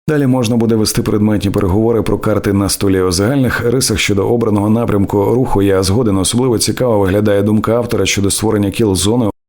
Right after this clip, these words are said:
окупованого півдня із сторони Азовського моря, поєднання з кіл-зоною із сторони неокупованої території, Оріхівський, Гуляйпольський та Новопавлівський напрямки. Кишка до Азовського моря стане суцільною смугою смерті для противника, однак у таких прогнозах неможливо врахувати, який технологічний прогрес зробить противник.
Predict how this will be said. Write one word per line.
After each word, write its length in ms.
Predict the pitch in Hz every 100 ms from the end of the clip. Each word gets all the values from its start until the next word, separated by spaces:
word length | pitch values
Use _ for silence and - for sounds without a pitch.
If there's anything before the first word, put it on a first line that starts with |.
| -
окупованого 560 | 139 131 117 110 101 98
півдня 360 | 113 117 120
із 120 | 120
сторони 360 | - 107 101 101
Азовського 500 | 98 101 - 104 98
моря, 260 | 104 113 117
поєднання 500 | 113 104 104 101 92
з 80 |
кіл-зоною 580 | - 101 92 104 113 117
із 80 | 110
сторони 340 | - 101 98
неокупованої 640 | 98 95 101 104 101 98 92
території, 500 | 101 92 110 110 113
Оріхівський, 640 | 113 104 110 101 - 107
Гуляйпольський 760 | 98 104 95 107 107 101 - 107
та 280 | 113 107 113
Новопавлівський 760 | 107 101 104 101 101 - 104
напрямки. 420 | 107 110 110 113 - _ _ -
Кишка 340 | 110 - 117
до 200 | 113 107
Азовського 680 | 110 110 101 104 - 104 101
моря 440 | 107 110 107 110 113
стане 340 | - 110 104
суцільною 500 | 107 104 110 110 104
смугою 360 | - 107 101 101
смерті 360 | 104 92 107
для 140 | 104 101
противника, 540 | 98 110 113 113 113
однак 320 | 107 107 101
у 60 | 104
таких 280 | 101 107 -
прогнозах 540 | 107 98 117 101 -
неможливо 400 | 104 98 110 104
врахувати, 480 | 101 - 110 110 98
який 220 | 90 113
технологічний 680 | 101 - 104 95 113 - 98
прогрес 360 | 107 98 113
зробить 340 | 101 104 104 -
противник. 480 | 110 110 101 92